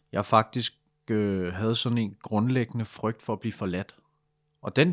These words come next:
den kommer af det der med, at jeg ikke har haft en far, og jeg ikke har, og han ligesom, al-, altså,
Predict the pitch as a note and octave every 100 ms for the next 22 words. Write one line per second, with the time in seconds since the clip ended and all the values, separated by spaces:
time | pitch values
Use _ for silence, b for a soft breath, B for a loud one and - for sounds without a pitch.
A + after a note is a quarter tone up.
0 | - E3+ F#3 D3 E3 E3 A#2 B2 B2+ A#2+
1 | A2+ G#2+ A2+ G#2 G#2+ A2 G2+ - A#2+ -
2 | E2+ G2+ G#2+ G2 G#2 A#2 G2+ G2+ G2 G#2
3 | G#2+ A2+ G2+ - - - - - E2 -